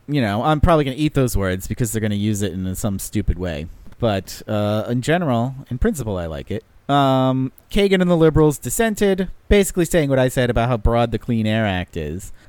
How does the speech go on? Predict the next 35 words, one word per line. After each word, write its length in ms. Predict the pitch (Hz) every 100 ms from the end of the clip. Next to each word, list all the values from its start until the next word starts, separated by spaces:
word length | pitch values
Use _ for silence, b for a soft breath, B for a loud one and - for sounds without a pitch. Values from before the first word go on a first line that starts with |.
| -
Um, 480 | 127 127 131 135 143
but 140 | 196
also, 500 | 302 294 240 208 185
like, 220 | 165 160 143 _
yelling 340 | 147 165 160 151
at 60 |
the 80 | 135
court 260 | - 147 -
for 80 |
being 220 | 131 127 127
activist. 720 | 117 120 95 87 80 - - b b
'Cause 120 | - 170
like 120 | 185
I 40 |
said 300 | 175 160 151
before, 440 | - - 262 180 165
this 140 | 190
plan, 480 | - 302 269 233 208 - _
uh, 120 | - 214
the 120 | 214
twenty 240 | 262 302
fifteen 300 | 262 262 247
plan 240 | 220 233 175
never 240 | 180 180
actually 320 | 180 - 160
went 160 | 143 156
into 220 | 156 135
effect. 400 | 104 185 - - -
Like, 140 | 151
so 80 | -
this 180 | 170 180
was 140 | 156
never 320 | 147 160 160 143
the 100 | 117
law. 380 | 131 131 -